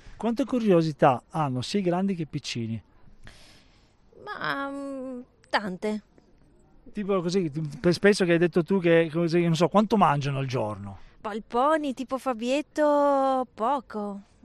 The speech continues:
Speaker 2: E, diciamo, dipende, perché col fieno vado avanti con una balletta di venti chili anche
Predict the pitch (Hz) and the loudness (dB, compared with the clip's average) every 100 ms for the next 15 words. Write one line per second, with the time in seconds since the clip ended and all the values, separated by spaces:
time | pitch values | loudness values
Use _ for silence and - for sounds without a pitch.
0 | 233 233 220 220 214 220 220 214 214 214 | -20 -12 -8 -6 -6 -4 -6 -6 -10 -10
1 | 240 233 233 240 233 226 220 220 208 208 | -6 -4 -4 -4 -2 -2 -2 -4 -8 -14
2 | 208 269 359 220 202 214 208 214 - 240 | -12 -8 -6 -8 -8 -10 -10 -14 -8 -4
3 | 233 226 220 214 226 214 - 247 254 254 | -2 -2 -4 -6 -8 -10 -6 -2 0 0
4 | 254 254 247 233 233 226 233 247 240 233 | -2 -2 -4 -4 -6 -4 -4 -4 -6 -8
5 | 233 233 220 226 233 233 233 226 220 226 | -6 -6 -6 -4 -6 -6 -10 -8 -8 -10
6 | - 226 - 277 285 285 220 226 226 254 | -10 -16 -10 -6 -4 -4 -4 -6 -8 -4
7 | 240 233 233 | -2 0 -2